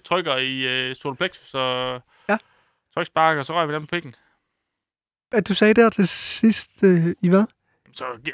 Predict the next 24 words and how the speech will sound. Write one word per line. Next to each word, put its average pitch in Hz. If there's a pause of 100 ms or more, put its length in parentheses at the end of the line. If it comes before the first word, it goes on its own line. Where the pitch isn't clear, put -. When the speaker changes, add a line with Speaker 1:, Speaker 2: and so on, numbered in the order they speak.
Speaker 1:
så -
giver 160
vi 139
lidt, 135
øh, 127
giver 147
vi 135
lidt 139
jab 143
over 131
pikken. 127 (520)
Eller, 117
øh, 120 (460)
strejf, 131
eller 117 (520)
Speaker 2:
Ja, 220 (260)
jamen, 196
det 185
er 208
ikke 208
lidt 220
homoseksuelt, 214
eller 196
hvad? 208